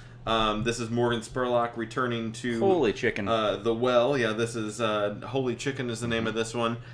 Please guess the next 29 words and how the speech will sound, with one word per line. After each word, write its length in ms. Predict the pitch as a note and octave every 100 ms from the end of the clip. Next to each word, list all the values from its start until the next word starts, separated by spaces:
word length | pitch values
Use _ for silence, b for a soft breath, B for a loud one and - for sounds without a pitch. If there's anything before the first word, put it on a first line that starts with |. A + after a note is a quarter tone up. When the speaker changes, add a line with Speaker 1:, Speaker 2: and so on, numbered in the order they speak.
| B -
Speaker 1:
And 240 | A#2+ A#2
instead 360 | A#2 A#2 - C#3
of 140 | B2+
going 320 | A2 B2+ B2 A2+
through, 400 | - B2+ B2 A#2+
because 460 | B2 C#3+ B2+ A#2
there 140 | B2 B2
has 180 | D3
been 100 | C3+
a 60 | C3
lot 180 | B2 A#2
of 60 |
changes 400 | A2+ B2+ B2 A2
in 40 | A2
the 60 | G#2
fast 360 | A2+ A2 G#2+
food 140 | G#2 D#2
industry 600 | G#2+ G#2 G2+ - G2+ G2
over 200 | F#2+ F#2+
the 80 | F#2+
last 480 | F#2 F#2+ F#2+ - B B B
few 160 | - A2+
years 300 | G#2+ G2+ G2+
since 320 | B2+ A#2+ -
the 140 | A2
first 440 | A2 A#2 G#2+ - -
Super 260 | B2 G#2
Size 360 | G2 G#2 F#2+ F#2
Me, 240 | G2 G2